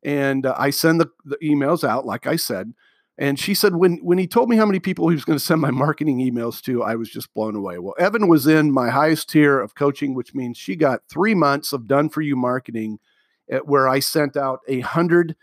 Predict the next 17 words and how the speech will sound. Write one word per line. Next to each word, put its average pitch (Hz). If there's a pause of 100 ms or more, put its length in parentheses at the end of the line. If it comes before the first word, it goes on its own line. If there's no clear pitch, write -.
(460)
uh, 131
at 131
least, 175
or 143
at 139
least 160
a 143
hundred. 127
It, 92 (380)
it 113
was 104
usually 120
more 117
than 98
a 110
hundred, 104
but 98